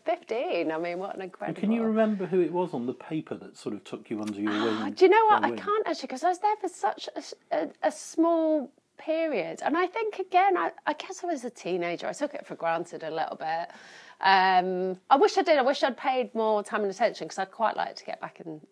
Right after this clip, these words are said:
Speaker 1: touch with them now to just say thank you.
Speaker 2: <laughs> And along your journey, when was your belief and ambition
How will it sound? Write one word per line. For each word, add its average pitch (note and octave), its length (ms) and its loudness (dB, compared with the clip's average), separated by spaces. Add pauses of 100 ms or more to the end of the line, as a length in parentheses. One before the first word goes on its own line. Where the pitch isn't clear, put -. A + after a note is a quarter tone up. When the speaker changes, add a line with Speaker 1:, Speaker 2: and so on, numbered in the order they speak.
(220)
Speaker 1:
touch - 260 -10
with D3 80 -12
them D#3 120 -12
now D#3+ 280 -14
to - 100 -20
just - 200 -20
say E3 160 -18
thank - 280 -18
you. C3+ 140 -12 (120)
Speaker 2:
<laughs> C#3+ 120 -6 (400)
And C#3+ 80 -2
along F3+ 300 4
your D#3+ 180 2
journey, A2+ 640 -4 (380)
when C#3 300 -6
was C#3+ 260 -4
your B2 420 -2 (200)
belief G#2 440 -6 (120)
and G2+ 120 -10 (120)
ambition G2+ 400 -12